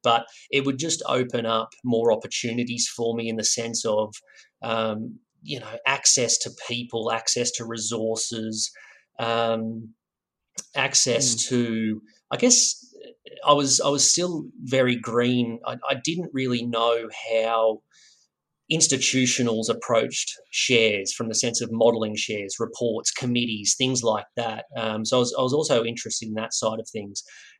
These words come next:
Speaker 1: Um, anyway, so I just applied for the job and, and, and yeah, I submitted, I think I submitted my, um, the share idea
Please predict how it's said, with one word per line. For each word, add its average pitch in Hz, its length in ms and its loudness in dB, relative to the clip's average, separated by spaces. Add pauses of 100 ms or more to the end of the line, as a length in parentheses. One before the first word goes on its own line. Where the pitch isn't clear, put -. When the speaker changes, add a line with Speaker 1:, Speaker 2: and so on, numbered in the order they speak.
Speaker 1:
Um, 113 280 -2
anyway, 190 260 8
so 151 160 4
I 156 60 6
just 240 200 2
applied 113 440 0 (100)
for 110 80 -12
the 104 140 -10
job 160 340 6
and, 117 160 -4
and, 135 140 -4
and 139 180 -2
yeah, 147 200 6
I 104 80 0
submitted, 127 580 2
I 120 100 -2
think 202 220 -4
I 220 60 0
submitted 135 520 -2 (100)
my, 120 460 0 (220)
um, 117 380 -2 (100)
the 131 80 2
share 123 440 4
idea 123 540 0